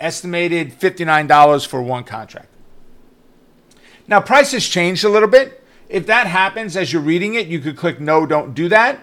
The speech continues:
You can go back and click the credit button again to change it, place order. I've already read it out loud. Click yes.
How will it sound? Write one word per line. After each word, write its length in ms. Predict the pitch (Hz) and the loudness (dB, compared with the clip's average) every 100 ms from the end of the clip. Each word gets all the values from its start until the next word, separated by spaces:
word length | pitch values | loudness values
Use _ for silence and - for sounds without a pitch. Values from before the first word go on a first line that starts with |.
| _ _ _ | _ _ _
You 140 | 147 | -8
can 80 | 170 | -2
go 100 | 165 | 0
back 360 | 139 156 160 160 | 2 2 2 -2
and 140 | 143 | -10
click 240 | - 160 - | -10 -10 -10
the 60 | |
credit 340 | 143 - 147 131 | -8 -6 -4 -4
button 220 | 151 135 | -6 -6
again 480 | 123 151 208 254 - _ _ _ _ _ _ _ _ | -4 0 0 -2 -14 _ _ _ _ _ _ _ _
to 100 | 139 | -14
change 360 | - 170 202 | -10 -8 -8
it, 300 | 220 269 - | -8 -12 -14
place 340 | _ 151 147 - | _ -6 -6 -8
order. 460 | 160 196 247 254 - _ | -4 0 0 -2 -8 _
I've 220 | - 156 147 | 0 0 2
already 260 | 160 147 | 0 0
read 260 | 139 147 165 | -2 -2 0
it 100 | 156 | 2
out 180 | 151 147 | 2 2
loud. 420 | 170 214 240 - | 2 2 0 -2
Click 240 | 185 170 | -8 -8
yes. 380 | 147 104 - - | -8 -8 -10 -20